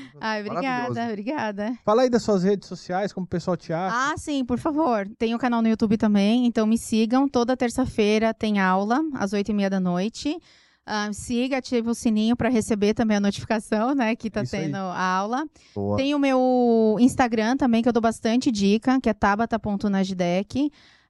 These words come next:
Speaker 1: É, escreve Tabata com H ponto, o Instagram me ajuda, aí ele vai, vai indi-, vai me indicar. <laughs> É, basicamente essas duas redes sociais. E tem o blog também, né, linhas financeiras ponto com. Mas ali onde eu mais,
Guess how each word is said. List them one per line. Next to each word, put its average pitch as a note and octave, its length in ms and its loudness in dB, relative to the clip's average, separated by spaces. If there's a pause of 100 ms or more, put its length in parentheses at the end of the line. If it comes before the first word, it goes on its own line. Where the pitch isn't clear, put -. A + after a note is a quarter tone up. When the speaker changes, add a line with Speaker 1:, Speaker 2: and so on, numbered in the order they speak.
Speaker 1:
É, F#3+ 800 -2
escreve B3+ 360 -4
Tabata C4+ 400 -2
com C4 120 0
H A#3 200 0
ponto, A#3 400 -2
o B3+ 60 2
Instagram A3 420 0
me G#3+ 100 0
ajuda, G3+ 500 -2
aí G#3 140 -2
ele G3+ 100 0
vai, G3+ 360 0
vai G3 220 0
indi-, G3+ 300 -2
vai G#3 200 0
me G#3 80 0
indicar. G#3 480 0
<laughs> D#4+ 180 -6 (380)
É, D#4 120 -4
basicamente D4+ 420 -4
essas D4+ 240 -4
duas D4 240 -2
redes C#4 180 -4
sociais. C#4+ 380 -4
E - 80 -10
tem A#4 100 -6
o A#4+ 80 -8
blog D#4+ 360 -4
também, C4+ 500 -2
né, A#3 220 -2
linhas A3 280 -2
financeiras A3 440 -4
ponto A3+ 220 -6
com. A#3 300 -2 (400)
Mas B3 200 -4
ali C4+ 180 -2
onde C#4+ 180 -2
eu C#4 60 2
mais, C4+ 580 0